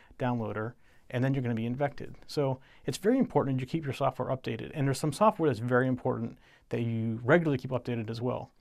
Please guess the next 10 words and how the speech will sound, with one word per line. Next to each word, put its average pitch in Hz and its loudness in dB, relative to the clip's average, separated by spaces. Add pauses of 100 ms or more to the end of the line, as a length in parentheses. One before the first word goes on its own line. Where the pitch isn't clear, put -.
(520)
The 135 0
three 190 4
main 185 6
infection 139 2
vectors 123 0 (300)
for, 117 -4
have, 135 2
that 127 0
have 127 -2
malware 127 2